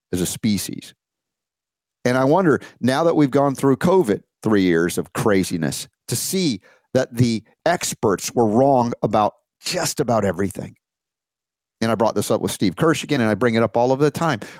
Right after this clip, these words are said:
Why are we continuing to go to the same profession, the same experts that got everything wrong, and never, ever, ever consider inviting an ho-, a homeopath, a naturopath, an herbalist, you know, an energy healer, a chiropractor, any of those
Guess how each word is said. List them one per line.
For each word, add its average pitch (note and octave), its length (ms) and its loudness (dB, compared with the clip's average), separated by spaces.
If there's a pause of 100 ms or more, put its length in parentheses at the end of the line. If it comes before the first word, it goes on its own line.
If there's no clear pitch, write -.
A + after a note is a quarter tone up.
Why A#2 380 4
are F3 100 4
we D3+ 120 4
continuing C#3 600 0
to C3 80 0
go A2 240 2
to G#2 80 0
the G2 100 0
same B2+ 320 0
profession, B2+ 640 -2
the - 60 -4
same C3 300 -2
experts - 520 -2 (320)
that A2+ 140 0
got A2 220 0
everything D#3 540 2
wrong, B2+ 420 2 (520)
and A2 260 0
never, C#3+ 400 2
ever, C#3 400 2
ever C3+ 280 2
consider B2 460 0
inviting A#2 540 0 (120)
an F#2 100 0
ho-, G2+ 320 -2
a G#2+ 80 0
homeopath, B2+ 640 0
a - 40 -4
naturopath, A2+ 680 0
an F2+ 100 -2
herbalist, B2+ 640 0 (600)
you G2+ 100 -2
know, F#2+ 80 2
an F#2+ 80 0
energy C3 380 2
healer, B2+ 400 2
a - 100 -4
chiropractor, C3 580 0
any F#3 200 0
of F3 100 2
those D3+ 340 2